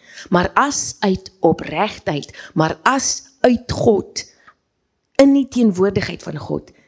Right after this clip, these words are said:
spreek ons in Christus." Jaag dit na om te ken.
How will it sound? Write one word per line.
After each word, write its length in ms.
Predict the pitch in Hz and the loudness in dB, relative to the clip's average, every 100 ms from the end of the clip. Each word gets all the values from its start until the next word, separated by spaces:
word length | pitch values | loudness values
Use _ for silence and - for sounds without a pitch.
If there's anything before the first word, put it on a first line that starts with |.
| _ | _
spreek 480 | - - 180 175 - | -10 -2 -2 -2 -6
ons 340 | 156 151 - - _ _ _ _ _ _ _ _ | -10 -10 -10 -14 _ _ _ _ _ _ _ _
in 240 | - 151 143 | -4 -2 -4
Christus." 800 | - - - - - - - - _ _ _ _ _ _ _ _ _ _ _ _ _ _ _ _ _ _ - _ _ _ _ _ _ _ _ _ _ _ _ _ _ - | -10 -10 -10 -10 -12 -14 -16 -20 _ _ _ _ _ _ _ _ _ _ _ _ _ _ _ _ _ _ -20 _ _ _ _ _ _ _ _ _ _ _ _ _ _ -8
Jaag 480 | 151 170 240 254 | -2 0 -2 -4
dit 140 | - 233 | -10 -8
na 540 | 185 165 170 170 175 - | -6 -6 -8 -12 -14 -10
om 200 | 165 - | -10 -10
te 100 | - _ | -16 _
ken. 380 | - 214 180 139 | -2 0 0 -6